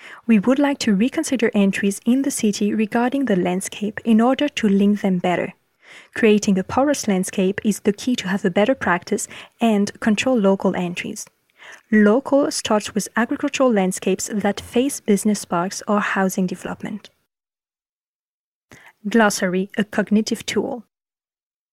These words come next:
The concept of common sense is a source of investigation and problem overview on the overall territory. We approach the territory by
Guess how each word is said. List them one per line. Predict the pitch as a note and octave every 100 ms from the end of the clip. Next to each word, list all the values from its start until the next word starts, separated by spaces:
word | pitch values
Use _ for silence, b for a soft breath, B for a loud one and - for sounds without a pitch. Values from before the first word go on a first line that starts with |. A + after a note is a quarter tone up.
| _ - B -
The | A3
concept | B3+ D#4 - A3 -
of | F#3+ -
common | G3 F3+ F3
sense | - A3 G#3 G#3 -
is | G#3
a | A#3
source | - C#4 -
of | G#3+ -
investigation | A3+ C#4 - G#3+ G3 F#3 F#3 - G3
and | C#4 F#3+ -
problem | - B3+ D4 D4
overview | G3 F#3 F3 G3 F3+ F3+
on | F#3
the | F#3 F#3+
overall | F#3+ G3 F#3+ F#3
territory. | - E3+ F3 - - G#3 _ _ B B B
We | G#3+
approach | G3+ G#3 G3+
the | G3+
territory | - F#3 G#3 - G3+ A3
by | G3+